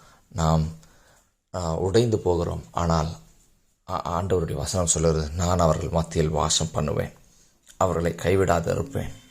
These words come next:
என்று சொல்லி. எனக்கு அருமையான தேவனுடைய ஜனங்களே, இந்த இடத்துல அவர்கள் மத்தியில் வாசம் பண்ணுவேன் என்று சொல்லுகிறது வெறுமனே நம்மோடு கூட இருப்பதல்ல, பிரச்சனைகள் வரும்போது நம்மை கைவிடாமல்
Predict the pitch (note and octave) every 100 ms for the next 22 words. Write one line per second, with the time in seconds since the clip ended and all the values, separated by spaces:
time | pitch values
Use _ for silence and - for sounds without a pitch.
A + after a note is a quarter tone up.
0 | - _ F#2 D#2+ - D2 D#2 E2+ - _
1 | _ _ _ _ _ _ _ _ _ G#2+
2 | G2+ - E2+ E2 D#2+ D2+ E2 E2 D#2+ D#2
3 | D2+ D2+ D#2+ - - - - G#2+ G#2 G2+
4 | - G2 F2+ - - - _ _ - G#2+
5 | G2 F#2+ F#2+ - G2+ F2 F#2 A#2+ G2+ G2
6 | F#2 F#2+ G#2 E2+ D#2 - F2+ F2 - F#2+
7 | F#2+ F2 D#2+ D#2+ D#2+ - _ _ _ _
8 | _ _ _ _ _ _ _ _ _ -
9 | A2+ B2+ A#2+ A#2 G#2+ G2 G2 G#2+ G2+ F#2
10 | F2 F2+ F2 E2 D#2 D#2+ D#2+ - - -
11 | G#2+ - G#2 F#2+ F2 E2+ F2+ E2+ F2 F2+
12 | - - - _ _ - D#2+ D2+ - E2
13 | D#2+ E2 E2 E2+ E2+ E2+ D#2